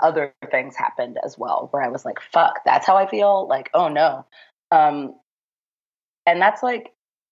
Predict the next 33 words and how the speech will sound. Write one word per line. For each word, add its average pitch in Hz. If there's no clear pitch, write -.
it's 226
just 269
a 208
lot. 165
It's 156
a 147
lot. 143
It's 156
a 151
lot 151
of 156
pain. 156
And 143
if -
you're 160
letting 233
yourself 165
go 143
there, 143
you'll 139
discover 156
some 139
things 135
that 135
are, 135
like, 127
yeah, 190
really 160
painful. 170
And, 135
and 151
then 190
it, -